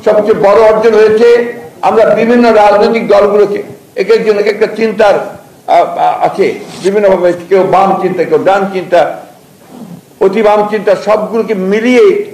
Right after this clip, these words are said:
কিন্তু আমরা একটা আন্দোলনে একমত হয়েছি এবং সেই আন্দোলন আমরা শুরু করেছিলাম। সেই আন্দোলন আমাদের এখনো চলছে এবং সেই আন্দোলন নিঃসন্দেহে আরো বেগবান হবে অতি শীঘ্র।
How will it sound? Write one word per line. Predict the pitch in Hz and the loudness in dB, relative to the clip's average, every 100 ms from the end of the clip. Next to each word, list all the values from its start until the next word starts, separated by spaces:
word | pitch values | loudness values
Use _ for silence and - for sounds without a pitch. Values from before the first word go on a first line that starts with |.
| - | -14
কিন্তু | 190 180 | -4 -2
আমরা | 165 | 0
একটা | 160 147 | -2 -2
আন্দোলনে | 151 147 147 | 0 0 0
একমত | - 147 - 156 | -2 -4 -4 -6
হয়েছি | 156 113 - - - - - | -6 -10 -12 -20 -20 -20 -18
এবং | 139 | -8
সেই | - | -2
আন্দোলন | 156 160 160 | 0 0 0
আমরা | 151 143 139 | -2 -6 -8
শুরু | 190 | -10
করেছিলাম। | 165 117 - - - - - - - - - | -8 -8 -10 -14 -18 -20 -20 -20 -20 -18 -4
সেই | 156 | -2
আন্দোলন | 151 160 160 | 0 0 0
আমাদের | 156 147 139 139 113 | 0 -2 -4 -6 -10
এখনো | - 160 156 147 | -10 -8 -6 -4
চলছে | 165 170 208 | -4 0 0
এবং | 208 202 - - 143 | 0 -4 -8 -14 -8
সেই | 170 180 | -2 0
আন্দোলন | 180 180 175 | 2 0 -2
নিঃসন্দেহে | 190 - 220 247 247 170 - - - - - | -6 -2 -2 0 2 0 -2 -10 -18 -20 -6
আরো | 156 214 | 0 2
বেগবান | 220 214 233 262 269 | 4 4 4 2 2
হবে | 233 170 117 - - | 2 0 -2 -6 -8
অতি | 180 180 | -6 -6
শীঘ্র। | 214 202 151 | -8 -6 -4